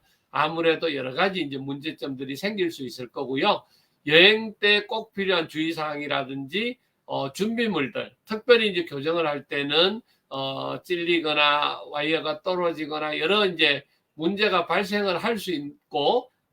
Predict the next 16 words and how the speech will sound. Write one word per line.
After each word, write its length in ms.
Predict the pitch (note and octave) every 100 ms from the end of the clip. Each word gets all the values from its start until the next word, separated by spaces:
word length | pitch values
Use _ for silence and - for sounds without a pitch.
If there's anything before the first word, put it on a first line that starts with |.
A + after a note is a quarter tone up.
| -
해외여행 680 | F3 F#3 F3 D#3+ G3 G#3 F#3+
중이면 380 | F#3 E3 D#3+
적극적으로 640 | - F3+ A3 - G3 E3+ D#3
대처를 420 | D3+ D#3 F#3 F3
하지 220 | A3+ G3
못하기 520 | D#3 D#3+ - G#3 G3 -
때문에 480 | C#3 C#3 G3 D3+ - _ _
여러분들이 760 | D#3+ E3 D#3 C#3+ C#3 D3 G#3 G3+ _ _
미리 460 | D#3+ A#3+ F#3+ A#2 - _
그 180 | - C#3+
조치를 520 | C#3 B2+ - E3+ D3
하고 460 | D#3 B3 C#4 C3 - _ _
가는 300 | C#3 C#3 C3
게 160 | C3
굉장히 840 | B2 C3 C3+ D3 D3 C#3+ C3 C3 C3
중요하겠습니다. 920 | - D#3+ F3+ D#3 C3 - B2+ A#2 B2